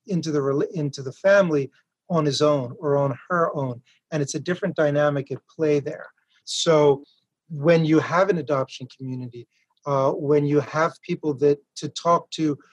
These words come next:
who've experienced what you've experienced or, or are in the same boat with you, it's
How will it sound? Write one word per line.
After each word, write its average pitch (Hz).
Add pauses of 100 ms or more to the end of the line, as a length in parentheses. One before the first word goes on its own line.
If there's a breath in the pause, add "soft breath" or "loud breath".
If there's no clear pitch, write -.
(180 soft breath)
who've 156
experienced 160
what 151
you've 147
experienced 143
or, 139 (680 soft breath)
or 156 (100)
are 160
in 160
the 143
same 151
boat 143
with 170
you, 143 (300 soft breath)
it's 160